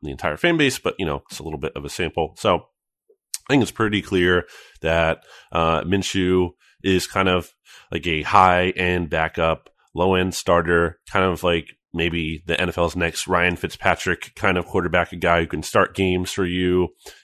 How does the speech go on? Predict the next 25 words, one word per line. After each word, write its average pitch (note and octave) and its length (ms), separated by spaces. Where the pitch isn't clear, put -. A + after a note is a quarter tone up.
and, D#2 420
and F2 160
give G2+ 120
you G2 80
a E2+ 60
chance, A2+ 580
but E2+ 260
not G#2 160
a F#2+ 40
guy F#2 260
you're F2+ 120
really F2+ 220
gonna E2+ 220
be D#2 260
committing E2+ 380
to E2+ 180
as E2 120
your D#2+ 80
franchise E2+ 640
guy. E2+ 440
So, E2 460
uh, D#2+ 340
I - 60
think C3 100
that's, - 320